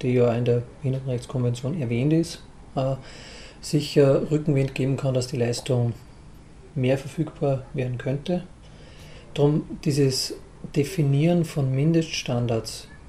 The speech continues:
das, was persönliche Assistenz genannt wird, sehe ich sehr positiv, weil dann müssen halt, wenn man sich darauf einigt, gewisse Kriterien erfüllt sein, dass den Namen haben kann. Das wäre für mich natürlich schon was Gutes, dass man sagt, das ist das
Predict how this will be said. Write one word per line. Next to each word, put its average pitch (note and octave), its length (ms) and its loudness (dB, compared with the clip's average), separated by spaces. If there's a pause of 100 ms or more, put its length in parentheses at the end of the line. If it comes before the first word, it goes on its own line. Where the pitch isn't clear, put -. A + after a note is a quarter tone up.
(120)
das, C#3 260 -2
was C3 140 0
persönliche C3+ 440 -2
Assistenz B2 680 -4
genannt C3+ 320 -2
wird, D#3 220 2 (300)
sehe C#3 220 0
ich C3 140 -4
sehr C3+ 100 -2
positiv, D3 600 -2 (580)
weil C3 480 4 (840)
dann C3+ 360 0 (380)
müssen D3+ 340 0
halt, D3 180 0 (540)
wenn B2+ 140 -2
man B2 80 -2
sich - 100 -8
darauf A#2+ 220 -2
einigt, C3+ 420 -4 (480)
gewisse C#3+ 420 -2
Kriterien B2+ 500 0
erfüllt C3+ 360 -2
sein, C#3 360 0 (320)
dass C3 200 -4
den C3 180 -2
Namen A2+ 280 -2
haben B2 160 -2
kann. A#2 320 -8 (960)
Das B2+ 140 0
wäre C3 140 2
für C#3 100 0
mich C#3 180 4
natürlich C#3 360 0
schon C#3+ 180 -2
was C#3+ 160 0
Gutes, C#3+ 240 0
dass B2+ 140 -2
man B2+ 100 0
sagt, - 420 -4
das B2 80 0
ist B2 240 -4
das A#2+ 280 -4